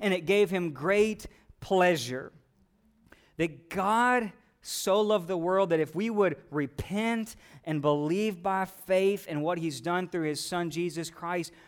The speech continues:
we can receive the adoption as sons and daughters of the Most High God. And I, and I have been thinking about this all week and trying to just rack my brain around it, and I, I, I really just come falling short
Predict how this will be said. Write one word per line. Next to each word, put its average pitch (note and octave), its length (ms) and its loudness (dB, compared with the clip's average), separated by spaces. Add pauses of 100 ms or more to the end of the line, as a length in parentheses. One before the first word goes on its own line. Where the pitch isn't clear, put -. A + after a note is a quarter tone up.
(140)
we G#3 220 0
can A#3 180 0
receive G3 800 -2 (220)
the D3+ 180 -2
adoption D3 1120 -4 (320)
as C#3+ 200 -4
sons F3 400 -4
and E3 180 -4
daughters C#3 320 0
of C3 80 -6
the B2+ 100 -4
Most C3 320 -4
High B2+ 160 -6
God. A2+ 380 -8 (600)
And F#3 120 -2
I, G3+ 340 4
and A#3 100 0
I A#3+ 180 6
have B3 220 0
been G3 280 0 (200)
thinking A#3 360 -2
about G3 240 0
this F3 220 0
all F#3 320 4
week F3+ 260 4
and E3 160 -2
trying G3+ 360 0
to G#3 60 0
just F#3 240 -4
rack F3 300 -2
my E3 160 0
brain E3+ 400 -2
around E3+ 360 0
it, F#3 120 2
and D#3+ 160 -4
I, D#3+ 220 0
I, D#3+ 220 0
I D#3 80 0
really F#3 340 2
just E3+ 220 -8
come E3 340 -6 (220)
falling E3 380 0
short C3+ 540 -8